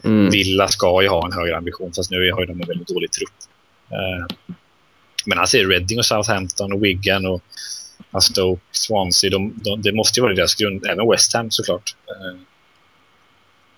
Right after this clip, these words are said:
Speaker 2: måste ju
Speaker 1: Mm.
Speaker 2: ändå vara grunden, att vi ska klara oss kvar, det är det viktigaste.
Speaker 1: Verkligen.
Speaker 2: Ja. Bra för Mikael Laudrup, som tyckte att det här var en av de bästa borta matcherna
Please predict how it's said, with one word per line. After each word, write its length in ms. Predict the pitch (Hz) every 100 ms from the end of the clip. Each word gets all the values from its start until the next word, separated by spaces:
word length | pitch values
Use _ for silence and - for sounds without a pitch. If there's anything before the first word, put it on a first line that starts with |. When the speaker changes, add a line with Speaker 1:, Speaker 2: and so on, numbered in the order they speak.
| -
Speaker 2:
måste 140 | - -
ju 40 |
Speaker 1:
Mm. 80 | 101
Speaker 2:
ändå 100 | 87
vara 100 | 90
grunden, 420 | 90 87 92 107
att 120 | 87 110
vi 100 | 104
ska 120 | 101
klara 180 | 92 85
oss 160 | -
kvar, 160 | 92 87
det 80 | 82
är 40 |
det 80 | 85
viktigaste. 440 | 85 - 82 - - - - 180 - _ _ _ _ _ _
Speaker 1:
Verkligen. 440 | 95 95 101 104 - _ _ _ _ _ _ _ - - - - - - _ _ 123 107 104 107 113 -
Speaker 2:
Ja. 140 | - - _ _ _
Bra 580 | 202 156 127 131 147 151 -
för 100 | 139
Mikael 320 | 131 120 127
Laudrup, 340 | 123 110 104 117
som 320 | - - 127
tyckte 240 | 123 117 113
att 80 | 113
det 80 |
här 100 | 113
var 80 | 113
en 120 | 113
av 120 | 113 113
de 100 | 113 -
bästa 540 | 117 120 - - 110
borta 560 | 110 120 - 104 101 113 - - - _ _ _ _ _ - 131
matcherna 460 | 117 - 117 120